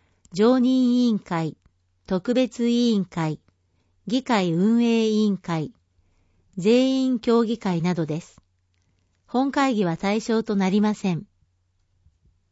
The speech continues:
二、長期欠席した議員の報酬を減額に。市議会の本会議を長期間欠席した場合、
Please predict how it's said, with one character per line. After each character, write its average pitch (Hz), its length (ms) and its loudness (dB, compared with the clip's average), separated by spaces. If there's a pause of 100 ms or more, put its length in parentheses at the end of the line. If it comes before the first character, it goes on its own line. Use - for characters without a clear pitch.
(540)
二、 202 280 0 (840)
長 277 260 2
期 208 160 -2
欠 190 200 -4
席 226 400 -4
し - 100 -12
た 214 180 -2
議 220 220 0
員 190 180 2
の 156 140 -4
報 208 220 -2
酬 214 300 0
を 196 140 2
減 185 240 0
額 208 300 -4
に。 160 200 -6 (1700)
市 - 200 -4
議 269 160 0
会 220 260 0
の 180 120 -2
本 214 220 -2
会 220 260 0
議 180 160 0
を 165 140 -2
長 254 280 0
期 - 140 -16
間 208 240 0
欠 180 180 -4
席 208 340 -6
し - 100 -8
た 202 180 -2
場 190 200 -2
合、 185 220 -2